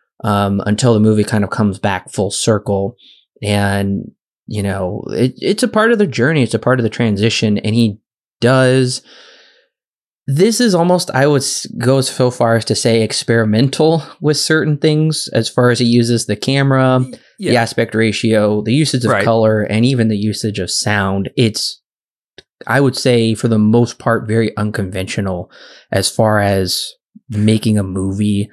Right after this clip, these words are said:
Speaker 2: Mm-hmm.
Speaker 1: goes. When you think of a movie, this is not outside of, no, this is outside of the norm, is what I'm trying to get at.
Speaker 2: Yeah.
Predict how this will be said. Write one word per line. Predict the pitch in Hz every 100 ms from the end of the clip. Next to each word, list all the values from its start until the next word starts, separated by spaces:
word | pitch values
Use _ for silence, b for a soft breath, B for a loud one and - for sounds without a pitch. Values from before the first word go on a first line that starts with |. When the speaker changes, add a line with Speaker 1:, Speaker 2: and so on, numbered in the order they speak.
| B B
Speaker 2:
Mm-hmm. | 107 95
Speaker 1:
goes. | 107 95 120
When | 110
you |
think | 101 107
of | 101
a | 101
movie, | 101 107 107 107 98 98 B B B _
this | 123 101
is | 120 107 95 - - _ _ _ _ _ 104
not | 107 104 107 101 95 - -
outside | 104 - 104
of, | 98 90 - - _ _ _ _
no, | 110 110 - -
this | 120 -
is | 131
outside | 107 - 107 104
of | 107
the | 101
norm, | 104 87 90 B B B
is | 113 101
what | 104 101 -
I'm | 101
trying | 98 107 101
to | 101
get | 101
at. | 101 B B B
Speaker 2:
Yeah. | 120